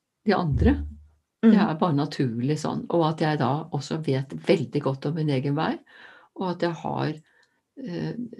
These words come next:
Speaker 1: mye evner til s-, høy konsentrasjon.
Speaker 2: Ja.
Speaker 1: Så, ja, alt det der, ja.
Speaker 2: Mm.
Speaker 1: Og en liten snev okkulte. <laughs>
Speaker 2: En liten snev av det, ja.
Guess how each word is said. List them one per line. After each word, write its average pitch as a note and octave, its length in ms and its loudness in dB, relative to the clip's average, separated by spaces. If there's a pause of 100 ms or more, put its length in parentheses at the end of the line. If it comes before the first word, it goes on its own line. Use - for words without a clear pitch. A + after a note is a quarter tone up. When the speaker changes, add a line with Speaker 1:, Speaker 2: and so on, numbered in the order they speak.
(480)
Speaker 1:
mye D#3 260 -2
evner C3+ 520 -4 (120)
til D3+ 140 -6
s-, - 220 -16
høy D3 220 2
konsentrasjon. C#3 840 -6 (480)
Speaker 2:
Ja. D#3 160 -8 (760)
Speaker 1:
Så, - 140 -16 (440)
ja, - 160 -12
alt E3+ 180 -2
det E3 120 -6
der, C#3+ 340 -10 (180)
ja. C#3+ 80 -8 (520)
Speaker 2:
Mm. G#3 200 6 (100)
Speaker 1:
Og - 80 -2
en G#3 80 4
liten E3+ 220 0
snev A#2 320 2
okkulte. A#2+ 500 -4 (280)
<laughs> - 760 0 (1120)
Speaker 2:
En D4+ 120 6
liten - 200 2
snev D#3 160 4
av D3+ 140 6
det, - 100 2
ja. - 140 2